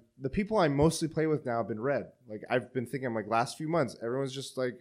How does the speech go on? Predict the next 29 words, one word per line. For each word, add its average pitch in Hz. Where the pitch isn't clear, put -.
I'm 131
always 160
the 147
odd 135
one 135
out. 123
And 110
I'm 117
like, 117
"Okay, 135
we 120
can't 131
all 131
take 135
a 131
gym 123
down, 110
or 107
we 104
can't 120
all," 117
in 202
terms 220
of 151
a 135
team 131
thing. 104
And 143
I, 233